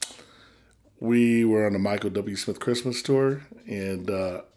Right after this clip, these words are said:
me, your dad, James, and Jesse, we would play Madden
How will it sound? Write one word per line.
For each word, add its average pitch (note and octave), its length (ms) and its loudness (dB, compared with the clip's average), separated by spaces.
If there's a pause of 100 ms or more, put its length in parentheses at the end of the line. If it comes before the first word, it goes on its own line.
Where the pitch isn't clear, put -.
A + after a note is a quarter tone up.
(320)
me, A#2 880 4
your G2 180 -4
dad, G#2+ 720 2 (580)
James, G2+ 500 2
and F#2+ 140 -2
Jesse, F2+ 680 -2 (600)
we G#2 200 2
would G#2+ 220 4
play G#2 640 4
Madden F#2+ 760 0